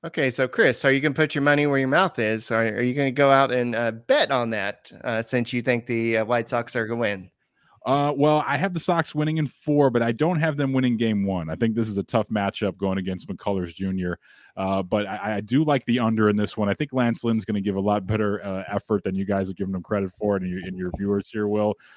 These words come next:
Speaker 2: But I don't have the Sox winning game one. I have them stealing game two behind Giolito, and then who knows what'll happen. I think they, they, they come home and,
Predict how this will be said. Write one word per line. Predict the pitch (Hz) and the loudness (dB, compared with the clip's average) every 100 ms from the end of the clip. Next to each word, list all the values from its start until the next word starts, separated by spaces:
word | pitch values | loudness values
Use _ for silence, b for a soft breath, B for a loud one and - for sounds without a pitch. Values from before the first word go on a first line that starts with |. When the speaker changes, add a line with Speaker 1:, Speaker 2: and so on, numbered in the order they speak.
| _ | _
Speaker 2:
But | 110 | -2
I | 110 131 | 2 2
don't | 135 | 4
have | 127 | 2
the | 107 | 0
Sox | 123 113 - | 0 0 0
winning | 107 104 101 | -2 0 0
game | 98 95 | -2 -4
one. | 95 98 98 | -2 -2 -2
I | 92 | 0
have | 107 101 | -2 0
them | 98 92 | -4 -4
stealing | - - 113 101 | -10 -2 0 0
game | 101 98 92 | -2 -4 -6
two | - 98 | -6 -6
behind | 90 92 90 | -6 -8 -8
Giolito, | 95 87 92 90 85 - _ _ - | -8 -8 -6 -4 -4 -8 _ _ -8
and | 90 | -4
then | 92 | -2
who | 98 | -2
knows | 95 87 | -2 -4
what'll | 90 82 | -6 -4
happen. | 90 85 87 | -6 -6 -6
I | |
think | 85 87 80 | -8 -10 -10
they, | 85 | -12
they, | 82 85 85 92 | -10 -10 -12 -14
they | 82 | -12
come | - 90 | -10 -6
home | 95 90 | -2 -2
and, | 87 | -4